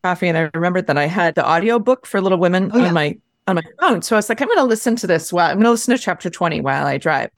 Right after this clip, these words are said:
Speaker 1: And the weirdest thing is that I had forgotten that it's narrated by Christina Ricci. And I just got done watching Yellow Jackets. <laughs> Christina Ricci plays this absolutely creepy character in Yellow Jackets.
Speaker 2: Yeah.
Speaker 1: Like, there are no spoilers here, but plane crashes. It's got this girls' soccer team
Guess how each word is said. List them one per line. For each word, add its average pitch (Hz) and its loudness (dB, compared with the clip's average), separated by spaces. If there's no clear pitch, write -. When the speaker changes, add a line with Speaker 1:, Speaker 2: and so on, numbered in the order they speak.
Speaker 1:
And 240 2
the 269 2
weirdest 302 0
thing 247 0
is 180 -8
that 226 0
I 214 2
had 208 -4
forgotten 254 0
that 214 0
it's - -10
narrated 208 2
by 190 0
Christina 180 -4
Ricci. 214 -4
And 214 2
I 262 2
just 269 -8
got 254 0
done 226 0
watching 202 -2
Yellow 214 -2
Jackets. 240 -4
<laughs> - -20
Christina 359 2
Ricci 277 2
plays 233 2
this 208 -4
absolutely 254 -2
creepy 226 -4
character 196 -2
in 185 -4
Yellow 180 2
Jackets. - -6
Speaker 2:
Yeah. 170 4
Speaker 1:
Like, - -6
there 220 2
are 208 0
no 208 4
spoilers 190 2
here, 170 0
but 170 0
plane 233 2
crashes. 185 -2
It's 175 -2
got - -2
this 180 -6
girls' 190 0
soccer 175 -2
team 202 -2